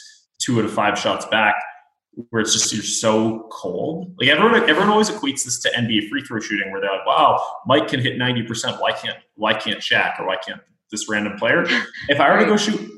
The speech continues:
Speaker 1: if I were to go shoot, like, even without screaming fans and without elevated heart rate, if I were to go shoot one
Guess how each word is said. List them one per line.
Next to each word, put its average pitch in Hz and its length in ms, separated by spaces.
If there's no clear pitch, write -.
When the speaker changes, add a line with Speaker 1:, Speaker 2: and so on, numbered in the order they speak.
Speaker 1:
if - 100
I - 100
were 190 100
to 220 60
go 226 100
shoot, 202 260
like, 143 160
even 185 340
without 143 420
screaming 123 520
fans 117 480
and 104 100
without 107 240
elevated 107 340
heart 107 180
rate, 165 240
if 131 100
I 127 80
were 151 80
to 156 60
go 160 120
shoot 107 360
one 117 220